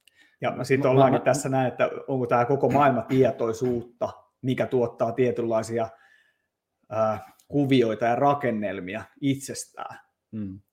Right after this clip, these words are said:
Speaker 1: Koska mä en, mä en, mä en ite tykkää niinku materialistista ajattelusta, koska se niinku alistaa kaiken semmoiseksi niinku biologiseksi koneeksi, mikä on niinku, se ei vaan tunnu oikealta.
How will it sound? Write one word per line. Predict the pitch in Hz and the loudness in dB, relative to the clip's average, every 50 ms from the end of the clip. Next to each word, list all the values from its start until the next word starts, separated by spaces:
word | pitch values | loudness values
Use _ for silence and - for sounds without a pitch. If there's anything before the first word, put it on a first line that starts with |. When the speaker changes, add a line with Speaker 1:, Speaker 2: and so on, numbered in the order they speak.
| _ _ - | _ _ -12
Speaker 1:
Koska | - 117 - 135 | -10 -10 -6 -2
mä | 127 135 147 | 0 2 2
en, | 156 147 135 | 2 2 2
mä | 147 143 | 2 2
en, | 139 139 135 - | 2 0 -2 -2
mä | 143 143 | -2 0
en | 143 | 2
ite | 147 156 - 143 | 2 2 2 0
tykkää | 127 - 127 104 - - 123 110 | -2 -4 -8 -10 -8 -8 -8 -6
niinku | 110 104 120 | -8 -8 -4
materialistista | 120 123 123 120 - 123 113 101 101 120 123 - 135 123 - - - - | -2 -2 0 0 0 -2 -2 -2 -4 -6 -8 -14 -14 -14 -12 -10 -8 -4
ajattelusta, | - 123 120 117 - - - 104 - - - | -2 -2 -2 -2 -4 -6 -10 -12 -12 -14 -16
koska | 92 - - - 127 | -18 -16 -16 -14 -12
se | 113 120 | -10 -10
niinku | 117 113 110 120 117 | -8 -6 -2 -2 -2
alistaa | - - 127 127 120 - - - - | 0 0 0 0 -2 -2 -4 -6 -4
kaiken | - 131 123 120 117 101 | -2 -2 -2 -2 -4 -6
semmoiseksi | 95 - 101 104 - - - - 110 | -12 -12 -14 -16 -16 -16 -18 -16 -16
niinku | 107 - - | -14 -8 -4
biologiseksi | 131 123 113 107 104 101 - 107 - 101 - - _ | -2 -2 -2 -2 -4 -8 -10 -14 -16 -16 -18 -14 _
koneeksi, | - 117 117 113 - - - - - | -6 -4 -4 -4 -6 -10 -12 -12 -10
mikä | 123 117 120 | -8 -8 -6
on | 113 | -6
niinku, | 110 110 107 113 110 - _ - - - - - - - - - _ _ - - | -6 -6 -6 -8 -8 -8 _ -20 -20 -20 -20 -20 -20 -20 -20 -20 _ _ -18 -16
se | 147 - - 202 | -8 -2 0 2
ei | 147 139 165 165 170 170 170 170 | 4 6 6 6 4 4 2 2
vaan | 175 170 - | 2 2 4
tunnu | - 170 156 147 139 135 | 2 0 0 2 2 0
oikealta. | 135 120 - - - - - - - - | 0 0 -4 -6 -10 -14 -14 -16 -18 -20